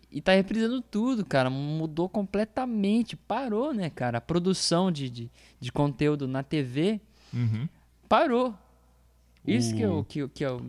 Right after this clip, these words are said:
Speaker 1: é muito louco, eu acho, assim.
Speaker 2: Ah, nossa, cara, o que que eu ia falar? Da Globo, é, da mãe, do Viva. Nossa, cara, esqueci o que ia falar. Você tava falando,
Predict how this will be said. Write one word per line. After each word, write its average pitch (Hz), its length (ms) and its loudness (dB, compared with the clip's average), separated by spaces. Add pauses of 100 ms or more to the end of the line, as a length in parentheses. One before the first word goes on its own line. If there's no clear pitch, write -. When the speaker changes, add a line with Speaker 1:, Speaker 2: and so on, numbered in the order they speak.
(300)
Speaker 1:
é 127 100 -6
muito 147 260 -8
louco, 135 300 -4
eu 123 100 -4
acho, 120 240 -4
assim. 113 320 -12 (720)
Speaker 2:
Ah, 95 960 0
nossa, 104 300 -2
cara, 139 200 -2
o 117 40 -2
que - 120 -10
que - 120 -4
eu - 20 2
ia - 80 2
falar? 120 400 2
Da 95 160 2
Globo, 151 920 2 (400)
é, 104 380 6
da 92 200 2
mãe, 135 760 4
do 98 180 0
Viva. 110 880 2
Nossa, 113 400 -4
cara, 98 220 -6
esqueci - 460 -10
o 190 40 -16
que - 80 -16
ia 202 60 -8
falar. 127 440 -8
Você 107 180 -6
tava 123 140 -2
falando, 131 540 0